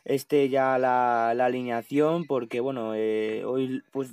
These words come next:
lo siento, pero no he tenido otro momento para subir el vídeo. Pero bueno, lo dicho, eh, cuando lo suba, pues, lo más seguro es que ya incluso esté la alineación.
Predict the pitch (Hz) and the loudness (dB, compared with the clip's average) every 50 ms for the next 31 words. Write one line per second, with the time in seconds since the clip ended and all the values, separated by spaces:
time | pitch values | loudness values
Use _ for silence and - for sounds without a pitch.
0 | - - 101 123 123 123 - 135 135 147 143 151 147 127 135 117 127 131 139 131 | -14 -8 -4 -4 -4 -4 -2 -2 -2 0 0 -2 -2 -2 -4 -6 -2 -4 -4 -4
1 | - 131 135 131 - 135 135 127 127 123 - 123 120 123 120 120 - 131 127 127 | -2 -4 -4 -4 -4 -4 -4 -4 -4 -4 -6 -4 -4 -4 -4 -4 -6 -6 -6 -6
2 | 123 117 120 135 151 151 165 180 190 190 _ - - - - _ _ _ _ - | -6 -4 -2 -2 0 2 2 2 2 0 _ -20 -20 -20 -20 _ _ _ _ 0
3 | 139 135 139 165 175 160 135 120 120 123 135 147 139 143 - 127 120 120 120 120 | 2 4 4 4 4 2 0 -2 -2 0 -2 -2 -2 -4 -6 -4 -2 0 0 0
4 | 117 117 113 113 113 110 107 - 120 120 123 120 120 120 - 139 143 147 139 135 | 0 -2 -2 -2 -4 -6 -4 -6 -6 -4 -4 -6 -6 -6 -4 -2 -2 -2 -2 -4
5 | 127 120 120 123 127 127 135 131 131 135 131 - 135 123 135 127 127 123 120 127 | -6 -4 -4 -6 -6 -6 -6 -6 -6 -6 -6 -6 -4 -4 -4 -4 -4 -6 -8 -10
6 | 120 123 - - 139 131 127 127 123 120 117 110 - - 147 160 180 190 | -10 -12 -8 -4 -2 -2 -2 -2 -2 -4 -6 -6 -2 2 2 2 2 0